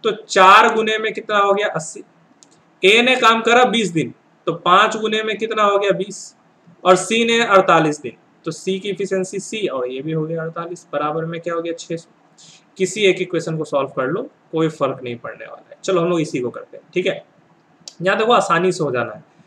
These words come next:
आठ, अस्सी गुने चार, ऐसा नहीं है कि ये भी नहीं होगा, ये भी आसानी से।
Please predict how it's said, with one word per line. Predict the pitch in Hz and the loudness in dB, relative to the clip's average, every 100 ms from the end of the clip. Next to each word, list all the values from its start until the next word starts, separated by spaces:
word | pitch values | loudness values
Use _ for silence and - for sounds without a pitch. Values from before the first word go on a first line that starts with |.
| - _ _ _ _ _ 175 | -20 _ _ _ _ _ 6
आठ, | 185 226 - | 6 6 2
अस्सी | 180 240 | 0 0
गुने | 226 226 | -2 -2
चार, | 190 170 185 | -2 -2 0
ऐसा | 185 | 0
नहीं | 254 262 | 0 -4
है | |
कि | 240 | -4
ये | 220 | -4
भी | 214 | 0
नहीं | 185 | 2
होगा, | 190 | 2
ये | 294 233 | -2 -2
भी | 220 | -2
आसानी | 202 180 170 | 0 -2 -2
से। | 285 | -8